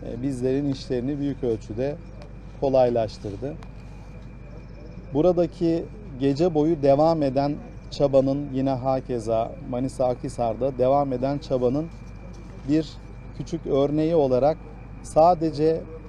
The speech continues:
dün gece arkadaşlarımız yaklaşık beş buçuk, altı saatin içerisinde bütün güçlerini vererek yaklaşık elli sekiz kilometrelik bir orman yolu açtılar.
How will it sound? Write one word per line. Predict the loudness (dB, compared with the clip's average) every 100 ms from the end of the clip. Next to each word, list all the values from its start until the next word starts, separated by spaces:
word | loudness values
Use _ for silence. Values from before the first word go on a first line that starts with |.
| -12 -6
dün | -4 0
gece | 0 2 2 0 0
arkadaşlarımız | 2 2 2 0 0 -2 -2 -2 -4 -6 -14 -16 -16 -16 -16 -16 -16 -16 -16 -16 -16 -16 -14 -14 -14 -16 -16 -16 -16 -16 -4
yaklaşık | 2 2 2 -2 -2 -6 -2
beş | -2 -2
buçuk, | -8 -8 -10 -10 -14 0
altı | 4 4 4 -4
saatin | 2 2 2 -4 -6
içerisinde | -4 -4 -4 -6 -4 -2 -4 -8 -14 -16 -10
bütün | -8 -4 -4
güçlerini | -4 -6 -2 -2 0 0
vererek | 0 0 -2 -6 -14 -16 -16 -16 -16 -16 -16 0
yaklaşık | 2 2 -2 -4 -6
elli | -2 -2 -2
sekiz | -4 -4 -4 -10
kilometrelik | -6 -2 0 -2 -2 -4 -4 -6
bir | -8
orman | 0 0 2 -2
yolu | -2 -4 -2
açtılar. | -2 -4 -12 -12 -12